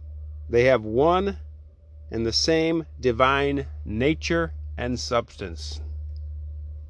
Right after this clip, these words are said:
Can we fully understand how the three divine persons are one and the same God? No, we cannot. It is a mystery.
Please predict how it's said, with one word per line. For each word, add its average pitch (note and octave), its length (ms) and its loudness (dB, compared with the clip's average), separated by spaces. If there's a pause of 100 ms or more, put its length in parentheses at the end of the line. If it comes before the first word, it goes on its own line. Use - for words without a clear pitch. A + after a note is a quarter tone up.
(2250)
Can G3 120 10
we C4 120 6
fully A#3 280 8
understand F3 680 6
how C3+ 100 10
the C3+ 140 6
three D#3 240 2
divine C3+ 300 6
persons C3 680 -4 (360)
are A2 100 -6
one B2+ 200 0
and B2+ 120 -2
the A#2+ 60 -2
same A#2+ 280 -2
God? A#2 400 4 (1500)
No, F3 140 8
we E3 100 8
cannot. D3+ 340 2
It C3 120 0
is A#2+ 160 0
a A#2 40 0
mystery. A#2+ 540 -2